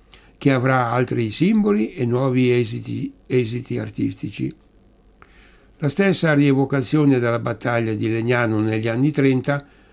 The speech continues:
avrà un andamento discontinuo e assumerà le caratteristiche di una sagra cittadina.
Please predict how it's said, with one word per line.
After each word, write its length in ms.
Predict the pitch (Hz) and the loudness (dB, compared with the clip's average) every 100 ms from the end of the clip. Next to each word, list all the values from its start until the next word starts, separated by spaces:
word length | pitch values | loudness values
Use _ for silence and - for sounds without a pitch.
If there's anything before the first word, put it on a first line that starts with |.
| _ _ | _ _
avrà 400 | 175 170 185 175 | -2 0 2 4
un 180 | 156 151 | 4 4
andamento 680 | 156 151 143 143 139 147 135 | 4 4 4 4 4 2 -2
discontinuo 1040 | 123 120 - 131 113 151 127 120 123 127 | -4 -4 -4 -4 -2 -2 -2 2 2 2
e 60 | 127 | -2
assumerà 540 | 107 120 120 117 127 | -4 -4 -2 -2 0
le 160 | 123 113 | -2 -2
caratteristiche 880 | 113 120 107 123 120 - 180 123 | -4 -4 -2 -2 -2 -4 -6 -4
di 100 | 113 | -4
una 340 | 113 110 113 110 - - _ _ | -4 -4 -6 -8 -16 -20 _ _
sagra 540 | - 131 131 143 143 139 | -6 -2 0 0 -2 -4
cittadina. 760 | 143 139 135 113 - - - | -10 -8 -8 -6 -6 -6 -10